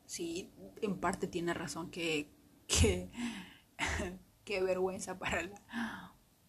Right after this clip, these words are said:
para la próxima persona que diga, "Por Dios, Diana se la pasaba, eh, no sé, que n-, se la pasaba haciendo cualquier cosa menos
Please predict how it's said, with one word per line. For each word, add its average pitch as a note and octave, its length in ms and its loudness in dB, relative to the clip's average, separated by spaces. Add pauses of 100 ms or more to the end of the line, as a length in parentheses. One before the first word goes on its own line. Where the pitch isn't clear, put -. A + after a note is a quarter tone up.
para F#3 200 -2
la F3 180 0
próxima F#3 520 -4
persona F3+ 540 -8 (600)
que F3+ 120 -6
diga, D#3+ 420 -2
"Por E3 160 -8
Dios, D#3 260 -8
Diana D#3+ 220 -6
se - 120 -6
la - 120 -12
pasaba, D3+ 640 -2
eh, F3 180 -10
no F3 100 -8
sé, A3 360 0 (3500)
que G#3 100 -4
n-, G3 400 -8 (540)
se - 160 -2
la F#3 140 -4
pasaba C4 240 -2
haciendo C#4 280 2
cualquier - 280 -2
cosa C4+ 260 2
menos A#3 480 4